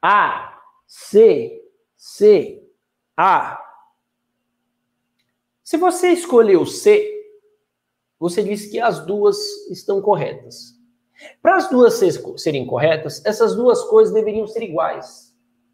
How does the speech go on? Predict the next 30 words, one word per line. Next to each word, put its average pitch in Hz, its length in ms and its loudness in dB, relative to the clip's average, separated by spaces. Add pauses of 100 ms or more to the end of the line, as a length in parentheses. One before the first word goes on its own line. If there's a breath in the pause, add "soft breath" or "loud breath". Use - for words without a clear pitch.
(420 soft breath)
Só 311 180 2
que 311 80 2
elas 311 160 4
são 311 140 2
completamente 254 960 2
diferentes. 139 880 -8 (300)
Isso 285 220 2
aqui 262 180 0
é 320 40 2
dois 339 340 2
x. - 680 -10 (1000)
De 156 140 0
acordo 262 480 4
com 220 100 0
o - 20 2
valor 214 280 6
do 208 80 6
meu 214 160 8
x, 285 320 0
isso 311 100 -2
aqui 285 120 -4
tá 285 120 2
variando. 277 600 2
Isso 262 200 -2
aqui 302 120 0
é 311 40 4
uma 311 80 -2
constante, 254 640 0
é 277 80 2
um. 214 380 -4